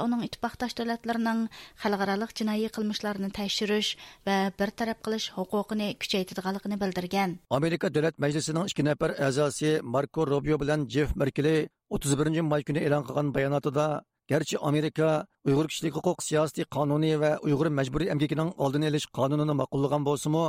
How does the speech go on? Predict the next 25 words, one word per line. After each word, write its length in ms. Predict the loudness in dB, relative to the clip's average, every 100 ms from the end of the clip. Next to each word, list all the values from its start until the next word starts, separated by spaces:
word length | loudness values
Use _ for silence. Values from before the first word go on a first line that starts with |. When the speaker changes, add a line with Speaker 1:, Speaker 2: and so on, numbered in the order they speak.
| -2 _ _ _ -2
Speaker 2:
ammo 260 | 2 2 0
Xitoy 180 | 0 0 0
hukumatining 500 | 2 0 2 0 0 -4 _ _ -2
Uyg'urlarga 440 | 2 2 2 0 0
qaratayotgan 600 | 0 2 0 0 -2 -2
irqiy 320 | 0 0 0
qirg'inchilikni 720 | 0 0 0 0 -2 0 0 2
hali 160 | 2 2
ham 120 | 0
to'xtatmaganligini 720 | -2 -2 0 0 0 0 0 -2
tilga 220 | -2 0
olgan. 340 | 2 0 -2 -6 -12 _ _ _ -4
Ular 260 | 0 0 -2
shu 160 | -8 -4
vajidan 460 | -2 0 -2 -2 -2 -4 -8 _ _ -6
irqiy 280 | -4 -2 -4
qirg'inchilikqa 460 | -4 -4 -2 -4 -4
chetilgan 380 | -4 -2 -2 -4
Xitoy 240 | -4 -4 -2
amaldorlarini 600 | 0 0 0 -2 -4 -4 -6
jazolash 420 | -4 0 0 -2 -2
doirasini 440 | -2 -2 -4 -2
yanada 240 | 0 0 -2
kengaytirish 460 | -2 -2 -2 -8
uchun 220 | -4 -2